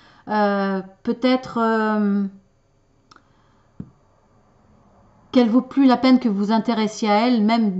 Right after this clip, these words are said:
même d'un côté négatif quelque part. Et on voit, après, vous avez la carte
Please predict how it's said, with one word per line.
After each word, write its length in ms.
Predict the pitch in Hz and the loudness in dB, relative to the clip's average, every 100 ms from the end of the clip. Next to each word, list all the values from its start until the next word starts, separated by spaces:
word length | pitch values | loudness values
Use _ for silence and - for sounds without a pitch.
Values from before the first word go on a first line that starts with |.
| 180 | -4
même 260 | 190 233 196 | -2 0 0
d'un 140 | 208 | -2
côté 280 | 208 202 214 | -2 -2 0
négatif 560 | 208 196 196 - 180 | 0 0 -4 -6 -12
quelque 260 | - 165 170 | -10 -8 -10
part. 320 | 160 156 151 - - - - | -6 -6 -6 -14 -20 -18 -4
Et 280 | 220 226 214 | 0 0 0
on 100 | 226 | -2
voit, 420 | 220 262 269 214 | 2 4 4 4
après, 360 | 247 - 277 254 | 0 0 0 0
vous 160 | 233 | 0
avez 180 | 240 240 | 0 0
la 160 | 240 226 | -2 -2
carte 420 | 262 277 - | 0 -2 -2